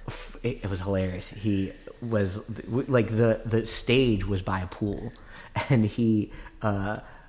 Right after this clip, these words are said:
w-, it was, like, lunch break or something, and he was reading a book, or we were chatting out, like, on, you know, on a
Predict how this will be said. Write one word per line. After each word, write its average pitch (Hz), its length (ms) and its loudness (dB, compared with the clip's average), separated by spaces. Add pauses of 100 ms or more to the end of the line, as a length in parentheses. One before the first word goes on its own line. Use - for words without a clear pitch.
(240)
w-, 110 320 -2
it 113 80 4
was, 107 120 4
like, 98 180 2
lunch 101 260 2
break 95 220 -2
or 95 40 -4
something, 90 460 -4 (280)
and 90 280 2
he 98 280 0
was 90 160 -2
reading 95 260 2
a 98 40 2
book, 87 280 -4
or 104 60 -2
we 110 120 4
were 110 120 4
chatting 101 400 0
out, 95 280 -2
like, 90 160 -4 (160)
on, 92 360 -2
you 98 100 2
know, 87 140 -2
on 90 180 -4
a 90 220 -6